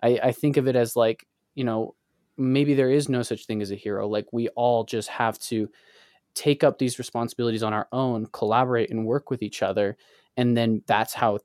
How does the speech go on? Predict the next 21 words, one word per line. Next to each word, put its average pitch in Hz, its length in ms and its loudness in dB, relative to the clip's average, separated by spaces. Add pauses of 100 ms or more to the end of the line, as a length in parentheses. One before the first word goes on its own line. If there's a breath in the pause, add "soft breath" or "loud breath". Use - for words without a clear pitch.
change 113 320 -4
is 107 100 -10
going 104 180 -6
to - 60 -8
happen. 110 460 -6 (160 soft breath)
And 117 80 -2
I 117 40 4
know 135 240 8
you 139 140 6
had 120 240 2
no 143 320 4
preparation 135 720 2
for - 80 -8
this 107 140 -6
question, 117 380 -4
but 110 120 2
I 117 60 4
kinda 156 240 0
wanna 135 260 4
hear 131 340 -2
your 110 340 -4